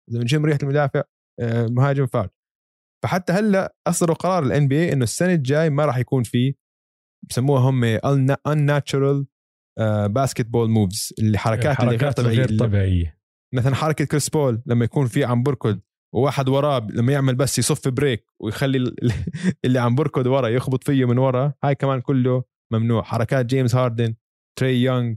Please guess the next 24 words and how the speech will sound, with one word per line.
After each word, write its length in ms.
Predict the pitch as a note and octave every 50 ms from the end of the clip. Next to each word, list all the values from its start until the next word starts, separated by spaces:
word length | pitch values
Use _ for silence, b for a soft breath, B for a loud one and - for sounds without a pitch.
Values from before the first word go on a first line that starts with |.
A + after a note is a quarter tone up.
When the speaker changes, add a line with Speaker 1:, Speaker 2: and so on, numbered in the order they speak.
| - _
Speaker 1:
كل 140 | - D#3+ D#3+
هدول 140 | C#3+ C#3+
Speaker 2:
اللي 0 |
Speaker 1:
الشباب 280 | C3+ B2 B2+ B2+ B2+ B2
Speaker 2:
ب-، 60 | A#2
Speaker 1:
اللي 140 | A2 A2 A2+
Speaker 2:
اللي 180 | B2+ B2+ B2+ A#2+
بنط 640 | A2+ A#2+ A#2+ C3 C#3 C3+ - - _ - - C3 - -
يشوت 380 | A2+ G#2 - C#3+ B2+ - -
ثري 440 | - C3 B2 C3 B2+ B2 B2 B2+ -
وبزت 580 | C3+ B2+ A2+ G#2 G#2 A2+ G#2+ G#2 B2+ C3+ - -
رجليه 360 | B2+ A2+ A2 G2+ A2 B2 A#2+
لقدام 560 | A#2 A2+ A2 G#2 G#2 G#2 G2 A#2+ A#2+ A#2 A2+
مشان 220 | A2+ G2+ - G#2+ G#2+
Speaker 1:
هذا 140 | A#2+ B2 A#2
Speaker 2:
تضرب 180 | G#2+ A2 B2+
Speaker 1:
كله 100 | B2 B2
ممنوع. 340 | A#2+ A#2+ A#2 A2 A#2+ A#2+ A#2+
Speaker 2:
بالمدافع، 400 | B2 A#2+ A2+ G#2+ A2+ A2 G#2+ G#2 b b b b b b b -
اللي 200 | - A2 G#2+ A2+
بيعمل 320 | A2+ C3+ C3 C3+ C3+ B2
السوينج 420 | B2 A#2 - - C#3 C#3+ C#3+ C3+ G#2+
ثرو. 440 | - - B2+ B2 A#2+ A#2 A2 - _ _ _ _ _ _ _ _ _ _ _ _ -
Speaker 1:
آه. 260 | G2 G2+ F#2+ F#2 F#2+